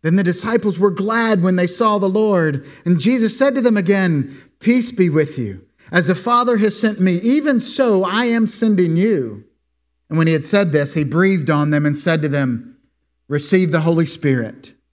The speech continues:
If you forgive the sins of any, they are forgiven them. If you withhold forgiveness from any, it is withheld."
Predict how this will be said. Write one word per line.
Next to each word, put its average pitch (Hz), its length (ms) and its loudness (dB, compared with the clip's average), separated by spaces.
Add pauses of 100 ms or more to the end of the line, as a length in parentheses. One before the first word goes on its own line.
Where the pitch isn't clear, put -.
(400)
If 165 140 0
you 202 100 2
forgive 208 320 2
the 214 80 -2
sins 233 360 2
of 208 140 0
any, 226 200 2
they 220 180 0
are 214 100 0
forgiven 196 460 0
them. 160 180 2
If 170 140 -2
you 190 80 0
withhold 196 420 0
forgiveness 196 440 0
from 190 180 -2
any, 196 240 0
it 175 80 2
is 180 180 -2
withheld." 139 640 -8